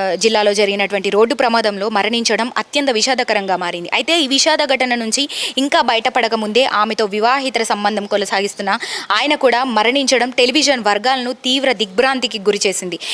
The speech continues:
ఈ వార్తకు సంబంధించి వివరాల్లోకి వెళ్తే టెలివిజన్ నటుడు చందుకు భార్య, ఇద్దరు పిల్లలు ఉన్నారు. టెలివిజన్ నటుడిగా పలు సీరియల్స్లో నటించారు.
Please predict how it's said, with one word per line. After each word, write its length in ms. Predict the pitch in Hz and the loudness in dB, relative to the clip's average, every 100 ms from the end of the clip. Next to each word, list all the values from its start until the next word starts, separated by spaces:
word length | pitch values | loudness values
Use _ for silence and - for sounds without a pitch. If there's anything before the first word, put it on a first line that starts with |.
| 311 277 | -2 0
ఈ 80 | |
వార్తకు 340 | 285 302 370 339 | 2 2 2 0
సంబంధించి 720 | 320 277 269 269 247 285 339 - - 233 | 0 0 -2 -2 0 0 -2 -8 -8 0
వివరాల్లోకి 580 | 262 339 359 330 302 247 | 4 4 4 2 0 0
వెళ్తే 420 | 226 233 247 302 - - - - | 0 2 0 0 -12 -20 -8 -2
టెలివిజన్ 380 | 254 339 359 339 | 2 2 2 2
నటుడు 340 | 302 269 294 | 0 -2 -2
చందుకు 500 | - 233 269 302 285 | 0 0 0 0 0
భార్య, 460 | 220 220 226 269 277 | 0 2 2 2 0
ఇద్దరు 260 | 233 214 214 | -2 -2 -2
పిల్లలు 380 | 233 240 269 | -2 0 2
ఉన్నారు. 360 | 226 185 170 120 - | 0 -4 -10 -4 0
టెలివిజన్ 380 | 285 330 330 | 0 2 0
నటుడిగా 440 | 294 285 285 262 285 | 0 0 0 2 2
పలు 220 | - 247 | 0 -2
సీరియల్స్లో 560 | - 247 254 247 247 240 | -2 0 0 0 0 -2
నటించారు. 560 | 214 214 208 190 208 | 0 -2 -2 -2 -4